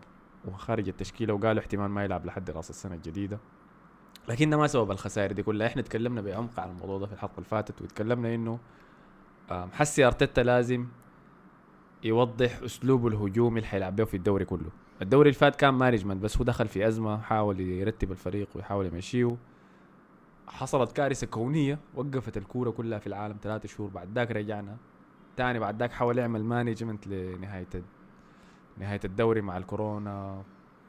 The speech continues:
باللعيبة الموجودين عنده، وقدر يعصر حاجة من الموسم بإنه يفوز بالإف إيه كاب. تمام؟ الموسم ده حسجل الموسم الحقيقي إن نشوف فيه أنت كمدرب، أوكي، نهجك شنو، أسلوبك شنو، حتعمل شنو. ما عصر بس، ما تحاول إنك تمرق بحاجة من الموسم.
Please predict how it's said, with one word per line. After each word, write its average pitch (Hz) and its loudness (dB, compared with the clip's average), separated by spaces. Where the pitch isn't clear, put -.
باللعيبة 95 -2
الموجودين 98 -6
عنده، 110 -6
وقدر 175 4
يعصر 160 0
حاجة 143 0
من 131 -2
الموسم 170 0
بإنه 131 2
يفوز 120 -2
بالإف 98 -6
إيه 85 -8
كاب. - -12
تمام؟ 120 -4
الموسم 208 4
ده 208 4
حسجل 185 2
الموسم 170 0
الحقيقي 143 2
إن 135 4
نشوف 131 0
فيه 139 0
أنت 131 -2
كمدرب، 110 -2
أوكي، 92 -8
نهجك 104 -2
شنو، 98 -2
أسلوبك 95 -4
شنو، 87 -6
حتعمل 92 -8
شنو. 85 -10
ما 151 2
عصر 117 2
بس، 101 -2
ما 135 2
تحاول 107 4
إنك 101 -4
تمرق 95 0
بحاجة 87 -6
من 85 -8
الموسم. - -12